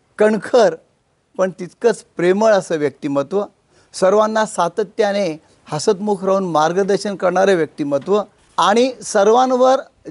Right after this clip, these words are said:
जीवापाड प्रेम करून त्यांच्यासाठी झटणारे व्यक्तिमत्व व एकदम उत्तम, उत्कृष्ट अशी संवादशैली, वक्तृत्व गाजवण्याची त्यांची कला,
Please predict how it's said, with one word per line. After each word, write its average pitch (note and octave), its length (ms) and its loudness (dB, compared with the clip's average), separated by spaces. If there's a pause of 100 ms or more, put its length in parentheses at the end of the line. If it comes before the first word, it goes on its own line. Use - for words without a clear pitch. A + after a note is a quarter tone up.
(100)
जीवापाड B3 600 2
प्रेम A#3+ 240 0
करून A#3+ 340 0
त्यांच्यासाठी A3 720 -4
झटणारे F#3 540 0
व्यक्तिमत्व B2+ 840 -8
व G3+ 180 2 (180)
एकदम D#3 480 -2 (260)
उत्तम, C4+ 560 -2 (140)
उत्कृष्ट A#3 680 -8
अशी G3+ 480 -2 (640)
संवादशैली, F3+ 1300 0 (340)
वक्तृत्व A#3+ 800 -2 (560)
गाजवण्याची F#3+ 580 -2
त्यांची E3+ 300 -6
कला, A#2+ 240 -12